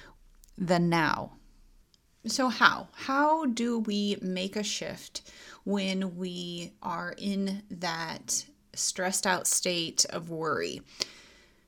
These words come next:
First, it's to recognize your thoughts.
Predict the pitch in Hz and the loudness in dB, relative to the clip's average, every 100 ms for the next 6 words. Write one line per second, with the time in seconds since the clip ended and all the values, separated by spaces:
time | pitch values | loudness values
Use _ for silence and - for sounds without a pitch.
0 | _ _ _ - - 233 277 - - - | _ _ _ -6 4 6 6 4 2 -2
1 | _ _ 214 202 - - - - - 208 | _ _ 4 4 2 0 0 0 0 0
2 | 180 180 - 185 185 165 160 165 165 - | 2 0 2 0 0 -2 -4 -4 0 0
3 | - 185 160 - 151 - - - | 0 -4 -8 -6 -6 -8 0 2